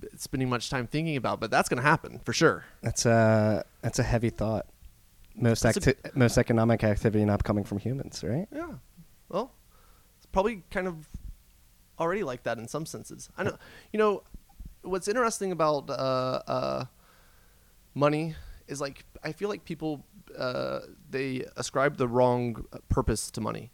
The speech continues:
Speaker 1: Like, money is a tool to enable social coordination. That's all it is, in a decentralized way.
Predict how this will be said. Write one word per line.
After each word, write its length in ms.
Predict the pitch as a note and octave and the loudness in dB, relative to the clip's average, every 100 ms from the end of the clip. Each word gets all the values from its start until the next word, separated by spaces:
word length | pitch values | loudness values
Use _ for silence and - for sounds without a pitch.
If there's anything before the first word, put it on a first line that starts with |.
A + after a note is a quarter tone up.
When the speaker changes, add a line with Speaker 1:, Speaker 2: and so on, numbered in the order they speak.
| _ - _ | _ -20 _
Speaker 1:
Like, 140 | B2 B2+ | -6 0
money 280 | C#3 G3+ | 2 4
is 120 | G3+ D3+ | 2 0
a 60 | |
tool 540 | - - D3 C#3 C#3+ - - - | -2 0 2 2 0 -4 -20 -4
to 140 | C3+ | 0
enable 380 | A#2+ B2 B2+ B2+ | 0 0 0 -2
social 320 | - B2 B2+ | -2 -4 -6
coordination. 540 | - A2+ A#2 A2 - - - | -6 -8 -6 -12 -14 -20 -6
That's 180 | B2+ C#3+ | -4 0
all 180 | C#3+ | 0
it 60 | C3 | 0
is, 280 | - - - | -4 -8 -8
in 80 | C#3 | -4
a 60 | C3 | -2
decentralized 680 | C3 - D#3 D3 B2+ A2+ | -2 -4 -4 -6 -8 -8
way. 220 | A#2 G1+ | -12 -14